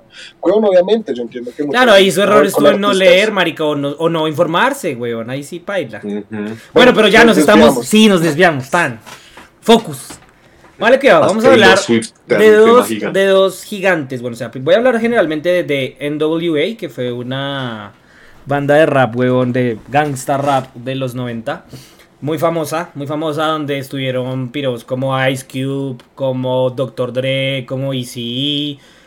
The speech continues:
Speaker 2: Y el D J se
Speaker 1: Creada
Speaker 2: llamaba
Speaker 1: por
Speaker 2: D J
Speaker 1: Eazy-E.
Speaker 2: Yela. Ajá, sí, él. Es creada por Eazy-E, weón. Bueno, estos piros crearon su bandita, ta, ta, ta, metieron al Ice Cube. Ice Cube antes estaba con,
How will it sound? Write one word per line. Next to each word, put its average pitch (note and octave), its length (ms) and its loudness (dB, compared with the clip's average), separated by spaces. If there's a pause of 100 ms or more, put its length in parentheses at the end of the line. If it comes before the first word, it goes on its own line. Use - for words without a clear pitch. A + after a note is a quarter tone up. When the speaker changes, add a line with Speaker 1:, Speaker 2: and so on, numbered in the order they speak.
(120)
Speaker 2:
Y D#3 100 -6
el E3 60 0
D D3+ 80 4
J C#3 100 4
se C3 60 6
Speaker 1:
Creada C#3 180 4
Speaker 2:
llamaba D#3+ 400 2
Speaker 1:
por D#3 140 0
Speaker 2:
D - 20 0
J C#3+ 140 -4
Speaker 1:
Eazy-E. C#3 160 -4
Speaker 2:
Yela. C#3 300 -2 (200)
Ajá, C3 220 -8
sí, C#3 220 -8
él. G#2+ 120 -14 (380)
Es B2+ 160 -12
creada C#3+ 260 -2
por D3+ 140 -4
Eazy-E, C3 360 -8
weón. G#2+ 180 -10 (360)
Bueno, C#3 320 -6
estos A3+ 240 -8
piros B3+ 300 0
crearon G3+ 320 0
su F#3+ 100 -6
bandita, G#3+ 640 -4
ta, F#3+ 140 -4
ta, D3 160 -8
ta, G3+ 160 -2
metieron D#3 400 -6
al D#3 180 -2
Ice C#3+ 140 -6
Cube. F3+ 240 -8
Ice C3+ 100 -12
Cube E3+ 240 -10
antes F3 300 -6
estaba C3+ 400 -8
con, C#3 680 -6